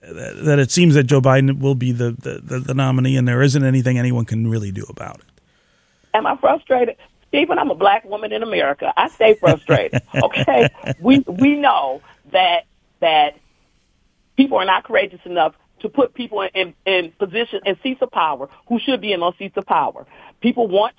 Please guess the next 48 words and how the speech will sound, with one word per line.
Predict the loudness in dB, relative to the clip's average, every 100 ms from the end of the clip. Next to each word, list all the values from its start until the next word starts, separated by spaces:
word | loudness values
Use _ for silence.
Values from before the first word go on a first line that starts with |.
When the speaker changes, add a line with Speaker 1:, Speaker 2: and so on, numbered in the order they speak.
| -10
Speaker 2:
change | -8 -6 -8 -8 -12 -20 _ _ _
until | -6 0 0 0
a |
real | -2 -2
change | -4 -8 -4 -2
agent | -2 -4 -4
shows | -2 0 -2
up. | -4 -8 _ _
Barack | 0 2 0
Obama | -2 -2 -2 -4 -4
ran | -2 0
on | -2
a | 0
platform | 0 0 0 0 0
of | -2
change, | -2 0 0
and | -2
people | 0 2
were | 2
like, | 2
"Wait | -2 -4
a | -4 -2
minute, | -2 0
dude's | 2 2 0
trying | -4 -2
to | -2 -2
change | -2 0
stuff." | 0 0 -8 _ -8
He | -2
ran | -2 0
on | -2
a |
platform | 0 0 0 -2 -2
of | -2
change, | 0 0 -2
people. | -6 -2 -4 -4 -12 -2
So | -2
you | -2 -12 -16 -16 -6
should | -2
have | -2
understood | -2 -4 -4 -2 -2 -4
that | -8
he | -8
was | -8
going | -6 -8
to | -8
change | -10 -10 -12 _
stuff. | -6